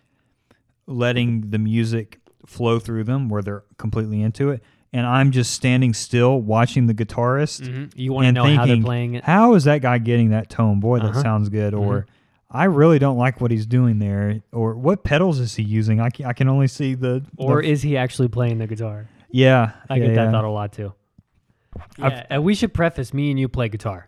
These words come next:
Speaker 2: We play, we're instruments, we play drums, guitar, whatever. So, you know, I'm even that way at church. When we're, when I'm in the crowd at church, I'm watching the guitar player or watching the drummer.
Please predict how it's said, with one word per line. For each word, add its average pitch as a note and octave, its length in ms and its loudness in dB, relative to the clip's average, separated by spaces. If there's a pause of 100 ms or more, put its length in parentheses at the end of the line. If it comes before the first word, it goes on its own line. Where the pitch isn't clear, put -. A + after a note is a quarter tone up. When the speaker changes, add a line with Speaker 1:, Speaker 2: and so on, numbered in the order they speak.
(140)
Speaker 2:
We B2 160 0
play, C3 220 -2
we're B2 220 -2
instruments, A#2+ 560 -6
we A2+ 220 -6
play A2 500 -2
drums, B2+ 500 -2
guitar, A2+ 420 -4
whatever. G#2+ 320 -4 (260)
So, B2+ 300 0 (320)
you D#3 140 0
know, F3 60 -2
I'm D#3+ 160 -4
even F#3+ 200 -2
that F3 160 -2
way D3 160 0
at A#2 100 -4
church. - 480 -6 (220)
When B2 160 -6
we're, C3 240 -4 (160)
when B2 240 -4
I'm C#3 200 -2
in C#3 140 -4
the A2+ 80 -6
crowd C3 320 -4
at F3+ 80 -6
church, - 420 -6
I'm C3 200 -6
watching C3+ 400 -4
the A#2+ 80 -4
guitar A#2 320 -6
player G#2+ 280 -8
or G#2 200 -10
watching A2 340 -6
the G#2+ 100 -6
drummer. G#2 380 -4